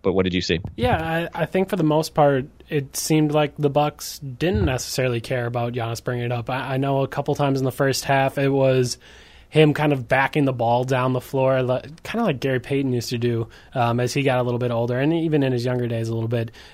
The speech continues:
Speaker 2: And it was a good way for him to protect the ball, but ultimately it wasn't really helping the Bucks. Having Giannis dribble the ball up, pressured, backing it down the floor, doesn't really help them get in their offense or really create anything. So the Bucks kind of just said, "All right,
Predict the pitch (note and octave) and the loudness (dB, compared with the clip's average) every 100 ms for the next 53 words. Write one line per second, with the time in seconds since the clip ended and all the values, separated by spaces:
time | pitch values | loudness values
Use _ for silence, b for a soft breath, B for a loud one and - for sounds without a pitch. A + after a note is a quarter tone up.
0 | - C#3 C3+ C#3 C#3 C3+ B2+ - D#3+ D3+ | 0 2 4 4 4 2 0 -6 -4 2
1 | E3 E3 D#3+ D#3+ D3+ D3+ C#3+ - B2 D3 | 2 4 4 4 4 4 0 -2 0 0
2 | - A#2 D#3 D#3+ B2+ B2 - - E3 D3 | 0 -2 0 2 0 -2 -4 0 0 2
3 | C#3+ C3 C3 - C#3 G3+ F3+ C3 A2 D#3 | -2 -2 -4 -4 0 2 4 2 2 0
4 | D3+ A#2+ G2+ C#3 A2+ G2 - - - _ | 0 -2 0 0 0 -4 -14 -18 -20 _
5 | - C#3 D#3 D3+ C3+ D3+ D3+ C#3+ - - | -4 2 4 4 4 4 4 2 -2 -4
6 | - D#3 D3 C#3 C3+ C3 C3+ C3 B2 - | 0 2 2 2 2 2 2 4 2 -2
7 | - C#3 - C#3 A#2+ A#2 b b b C#3+ | 0 0 0 -2 -4 -6 b b b 0
8 | C#3 D3 C#3 C3+ B2 A2+ - E3 C#3+ B2+ | 2 2 2 0 0 -4 2 4 4 2
9 | - b b b b b b - G#4 B3+ | -4 b b b b b b -6 0 4
10 | F#3+ D3+ C3+ C#3+ C#3+ C#3+ C3 C3+ B2+ B2 | 6 6 6 2 2 2 2 2 0 0
11 | A#2+ C3 - C3 B2+ B2 B2+ B2+ B2+ A#2+ | 2 2 2 2 0 -2 -2 0 -2 -2
12 | - F3 D3+ B2+ - B2+ C#3 C3+ C#3 C3+ | -2 0 0 -2 -2 -2 -2 0 0 0
13 | b b b - C#3 E3 - - F#3+ F#3+ | b b b -10 -4 -4 -2 0 2 2
14 | E3+ E3+ E3 E3 E3+ E3+ F#3 G3 G#3 | 0 -4 -4 -2 -2 -2 0 0 -2